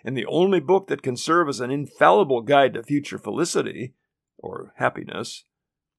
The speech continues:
In his eighteen thirty-four work entitled Value of the Bible and Excellence of the Christian Religion, Webster wrote,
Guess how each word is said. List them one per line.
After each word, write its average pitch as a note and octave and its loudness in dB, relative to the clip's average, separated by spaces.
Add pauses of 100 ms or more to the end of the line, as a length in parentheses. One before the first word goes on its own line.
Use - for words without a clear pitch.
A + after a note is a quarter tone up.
(100)
In D#3+ -2
his D3+ 0
eighteen D#3 0
thirty-four A2 -4
work - -12
entitled A2 -2 (320)
Value B2+ 2
of A#2 -8
the G#2+ -6
Bible A#2+ 2
and G#2+ -6
Excellence A#2+ -8
of G2+ -12
the - -12
Christian A2 -10
Religion, A#2+ -6 (300)
Webster C#3 -2
wrote, E3 6